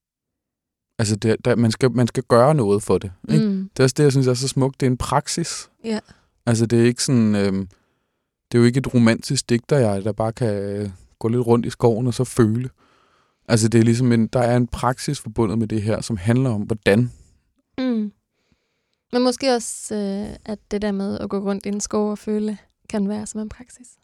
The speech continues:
Speaker 2: Jeg tror, det er svært for nogen.
Speaker 1: Helt klart.
Speaker 2: Ja.
Speaker 1: Men, men jeg tror bare, det, altså, det er også bare for at sige, at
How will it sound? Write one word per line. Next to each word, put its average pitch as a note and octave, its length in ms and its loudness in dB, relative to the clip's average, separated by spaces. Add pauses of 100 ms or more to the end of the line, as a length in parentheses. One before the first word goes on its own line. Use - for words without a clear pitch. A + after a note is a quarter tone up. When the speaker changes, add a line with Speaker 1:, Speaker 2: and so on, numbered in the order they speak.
(160)
Speaker 2:
Jeg A3+ 100 -2
tror, A#3+ 120 2
det G#3+ 80 -2
er G3+ 40 -4
svært - 360 -10
for - 100 -20
nogen. - 260 -20 (220)
Speaker 1:
Helt C#3 140 4
klart. G2 260 4
Speaker 2:
Ja. A3 160 -10
Speaker 1:
Men, A2 300 4
men A2+ 180 2
jeg G#2+ 100 0
tror A#2+ 160 2
bare, G#2+ 160 4
det, G#2 280 0 (140)
altså, G#2 200 2
det G#2 140 -2
er G#2 60 4
også A2+ 160 0
bare A2+ 140 -2
for - 120 -6
at G#2 60 -4
sige, A#2+ 460 0
at - 220 -2